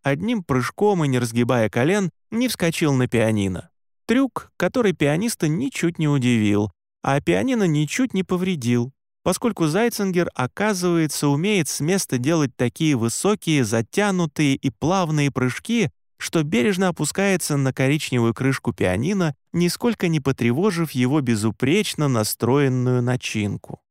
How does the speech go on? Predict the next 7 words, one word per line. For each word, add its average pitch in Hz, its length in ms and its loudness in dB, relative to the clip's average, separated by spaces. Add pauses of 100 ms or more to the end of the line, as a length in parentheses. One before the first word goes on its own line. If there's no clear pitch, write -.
(720)
От 156 180 -4
такого 175 540 0
антраша 156 720 -2 (260)
все - 300 -2
пестики-нолики 185 840 0
разом 160 380 0
проснулись, 113 720 -2